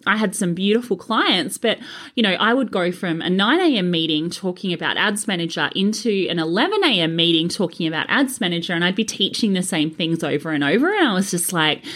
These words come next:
"I need to stop doing this. There needs to be a better way." And the other thing that I was really, you know, finding quite challenging is that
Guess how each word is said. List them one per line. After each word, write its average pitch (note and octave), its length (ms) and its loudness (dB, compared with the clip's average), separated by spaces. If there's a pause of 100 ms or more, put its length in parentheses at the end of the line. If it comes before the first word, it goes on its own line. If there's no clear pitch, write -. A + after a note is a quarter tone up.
(600)
"I A#3+ 180 2
need D4+ 240 4
to D#4 80 2
stop - 380 -4
doing E4 320 2
this. F#3+ 240 -2
There A3+ 100 2
needs G#3+ 300 -2
to A3+ 80 -4
be F3 120 0
a D#3+ 60 -2
better D#3 240 -6
way." A3 460 0 (680)
And C4+ 140 4
the A#3+ 80 0
other C#4 220 2
thing F#4 180 0
that C4 100 2
I F#3 120 0
was G3 180 0
really, E3+ 260 -2 (160)
you F#3+ 100 -2
know, E3 120 -4
finding F3 400 -2
quite - 300 -6
challenging C4 640 2
is G3 260 2
that G3 260 0